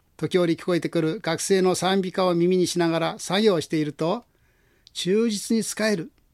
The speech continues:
というこの愛称聖句に励まされます。神様は私の人生の一コマをこの進学校に置いてくださり、誰にも見えないところで、「神の国を大事にしなさい」と働く場を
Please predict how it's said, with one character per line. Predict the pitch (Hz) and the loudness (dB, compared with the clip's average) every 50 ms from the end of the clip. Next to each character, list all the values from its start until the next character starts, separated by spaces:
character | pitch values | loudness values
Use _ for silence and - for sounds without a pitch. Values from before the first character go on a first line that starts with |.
| _ | _
と | - 185 180 | -6 -2 0
い | 170 165 | 0 0
う | 156 | 0
こ | - 165 | 0 0
の | 160 156 156 - - - | 2 2 0 -2 -6 -8
愛 | - - 165 160 | -4 -2 -2 0
称 | 147 - 170 160 156 143 | 0 0 -2 -2 -2 -2
聖 | - 170 165 151 | 0 -2 -2 -2
句 | - 151 | -2 -2
に | 147 143 | -4 -4
励 | - 131 147 175 190 196 | -2 0 2 2 2 2
ま | 185 151 | 0 0
さ | 165 156 | 0 -2
れ | 151 | -2
ま | 143 139 | -2 -4
す。 | - - - - _ _ _ _ _ _ _ _ _ | -4 -8 -12 -16 _ _ _ _ _ _ _ _ _
神 | - - 165 160 | 0 2 2 2
様 | 131 - 131 127 127 | 2 -2 -6 -8 -10
は | 127 127 127 143 220 269 - | -10 -10 -10 -10 -12 -12 -6
私 | 151 - 170 123 170 | -4 -2 -2 0 0
の | 165 160 | 0 0
人 | 143 170 220 226 170 | 2 2 0 2 2
生 | 180 175 | 0 0
の | 165 | 0
一 | 151 - 196 | 0 -2 -2
コ | 175 - 196 | -2 0 2
マ | 180 160 | 2 2
を | 147 143 135 - _ _ _ _ _ _ _ _ _ _ _ - | 0 -2 -6 -10 _ _ _ _ _ _ _ _ _ _ _ -4
こ | - 185 | 0 2
の | 185 185 175 | 2 4 2
進 | - 214 220 | 2 2 2
学 | 240 262 254 - | 2 2 2 2
校 | - 185 170 | 0 0 2
に | 160 | 2
置 | 156 165 165 | 2 0 0
い | |
て | 151 165 | -2 -2
く | 170 | -2
だ | 165 160 | -4 -4
さ | - 170 160 | -2 -4 -4
り、 | 156 147 - - - _ _ _ _ _ _ _ _ _ _ - | -4 -4 -6 -10 -14 _ _ _ _ _ _ _ _ _ _ -2
誰 | 175 214 262 302 302 | 0 2 4 4 4
に | 262 | 4
も | 226 196 175 165 | 4 4 2 2
見 | 156 175 | 2 2
え | 196 226 254 | 2 2 2
な | 269 269 | 2 2
い | 254 - | 0 0
と | 160 | -2
こ | - 175 160 | -2 0 0
ろ | 160 147 | 0 -2
で、 | 139 131 135 - _ _ _ _ _ _ _ _ _ _ _ _ _ _ - | -2 -6 -10 -14 _ _ _ _ _ _ _ _ _ _ _ _ _ _ -12
「神 | - - 160 160 175 185 | -6 -2 0 2 2 2
の | 180 165 | 2 0
国 | - 180 165 165 165 | 0 0 0 2 0
を | 160 | 0
大 | 151 156 165 185 | -2 -2 -2 -2
事 | 190 214 | 0 0
に | 226 208 | 0 0
し | - 220 | 0 0
な | 196 180 | 0 -2
さ | 170 - 175 165 | -2 -2 -4 -4
い」 | - - _ _ _ _ | -6 -10 _ _ _ _
と | - 185 175 170 - _ _ _ _ _ _ _ _ _ _ | 0 0 2 0 -2 _ _ _ _ _ _ _ _ _ _
働 | - - 170 - 226 240 254 240 - | -10 -10 -6 -4 -2 -2 -2 -2 -2
く | 240 226 | 0 2
場 | 226 233 208 | 2 2 2
を | 160 151 - | 2 0 -4